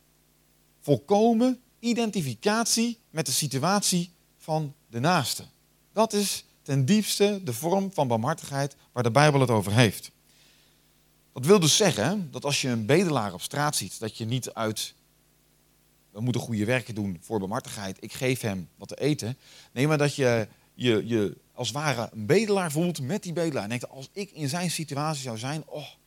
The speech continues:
wat zou dat beroerd zijn. Ik, ik ga hem helpen. Ik ga hem wat geven. Als je een, een zieke hebt die aan bed gekluisterd is,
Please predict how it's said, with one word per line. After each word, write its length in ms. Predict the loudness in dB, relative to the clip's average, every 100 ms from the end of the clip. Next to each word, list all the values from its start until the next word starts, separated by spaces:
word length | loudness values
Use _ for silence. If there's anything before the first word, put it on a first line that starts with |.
| _ _ _ _ _
wat 120 | -8
zou 220 | -2 0
dat 180 | 0 -2
beroerd 300 | -4 -4 -2
zijn. 260 | -4 -8 -14 _ _ _ _
Ik, 180 | -16 -10
ik 140 | -6 -4
ga 120 | -2
hem 100 | 0
helpen. 360 | 0 0 -4 -16 _ _ _
Ik 120 | -14 -6
ga 80 |
hem 100 | -4
wat 120 | -4 -6
geven. 400 | -4 -4 -6 -14 _ -20
Als 200 | -4 -2
je 200 | 2 2 2
een, 200 | -4 -4
een 220 | -4 -2
zieke 300 | -2 -2 -2
hebt 380 | -2 -4 -8 -14 _ _ _ _ _ _ _ _ _ _ _ _ _
die 220 | -6 -4
aan 120 | -2
bed 160 | 0 -2
gekluisterd 520 | -2 0 0 0 -4
is, 320 | -6 -6 -10